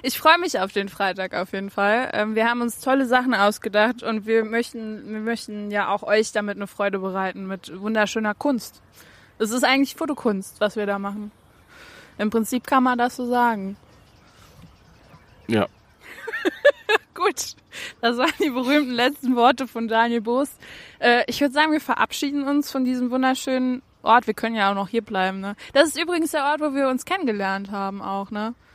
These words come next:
Speaker 1: Genau auf dieser Bank hat das alles angefangen, der ganze Wahnsinn.
Speaker 2: Ja, ist mir eben auch schon aufgefallen, aber ich wollte, äh, diese Information <laughs> aussparen.
Speaker 1: Ach so, warum?
Speaker 2: Nee, für, einfach so.
Speaker 1: Das ist romantisch dann,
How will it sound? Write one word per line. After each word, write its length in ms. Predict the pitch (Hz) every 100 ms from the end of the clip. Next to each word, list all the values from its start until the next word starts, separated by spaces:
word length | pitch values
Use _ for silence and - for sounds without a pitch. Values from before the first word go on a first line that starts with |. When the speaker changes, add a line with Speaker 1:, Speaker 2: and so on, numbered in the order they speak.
| _ -
Speaker 1:
Genau 360 | 233 240 302
auf 260 | 339 277 -
dieser 340 | 277 262 262
Bank 340 | 254 240 247 233
hat 220 | 240 226
das 160 | 226 -
alles 260 | 240 240
angefangen, 540 | 233 226 220 202 190 190
der 80 | 196
ganze 300 | 226 - 220
Wahnsinn. 480 | 220 214 196 196 202 - - - - - _ - - - - _
Speaker 2:
Ja, 160 | - 131
ist 120 | 139
mir 60 | 147
eben 120 | 143
auch 140 | 147
schon 140 | 135 113
aufgefallen, 540 | 107 - 104 107 104
aber 160 | 107 110
ich 120 | -
wollte, 680 | 127 120 113 110 107 107 104
äh, 220 | 98 -
diese 220 | 113 107 123
Information 580 | 113 107 110 - 147
<laughs> 0 |
aussparen. 800 | - 123 131 - 127 107 98 104 - -
Speaker 1:
Ach 140 | 233 226
so, 220 | 240 277
warum? 500 | 233 214 254 214 208 - - - - - -
Speaker 2:
Nee, 120 | 180
für, 320 | - 165 147 127 - - 92
einfach 300 | 104 147 147
so. 240 | 143 127 95 95 _ - -
Speaker 1:
Das 240 | 240 -
ist 160 | 226 240
romantisch 600 | 233 240 294 269 220 -
dann, 460 | 214 208 202 208